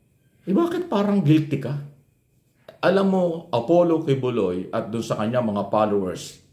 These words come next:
siya po ay akusado pa lang. Hindi pa siya napapatunayan. Eh, bakit takot na takot kang makulong? Eh, yun ang proseso eh. Kinasuhan ka, bailable dyan sa Davao, dito sa Pasig, non-bailable.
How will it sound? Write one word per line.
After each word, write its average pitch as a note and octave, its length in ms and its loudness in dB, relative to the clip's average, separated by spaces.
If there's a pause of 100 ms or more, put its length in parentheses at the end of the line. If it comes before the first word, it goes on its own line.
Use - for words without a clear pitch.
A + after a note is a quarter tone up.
(460)
siya F3 240 4
po E3+ 320 2
ay D#3 160 2
akusado B2 720 -2
pa E2+ 160 -2
lang. G2+ 400 -8 (1200)
Hindi D3 320 6
pa C#3+ 160 -2
siya B2 200 -2
napapatunayan. G2 1000 -8
Eh, F3 100 -4
bakit A#3 320 -4
takot - 240 -10
na F3+ 140 -4
takot D#3 260 -8
kang E3 160 -6
makulong? C3 540 -2 (640)
Eh, E3+ 100 4
yun G3+ 100 6
ang A3 140 -2
proseso G#3 500 -4
eh. D#3 120 -8 (760)
Kinasuhan D#3 520 0
ka, D3 160 0
bailable G2+ 560 0
dyan G#2 160 -2
sa G#2+ 400 -2
Davao, C#3 720 -4
dito F#2+ 240 -8
sa G#2 160 -4
Pasig, D#3 400 -2
non-bailable. G2+ 640 0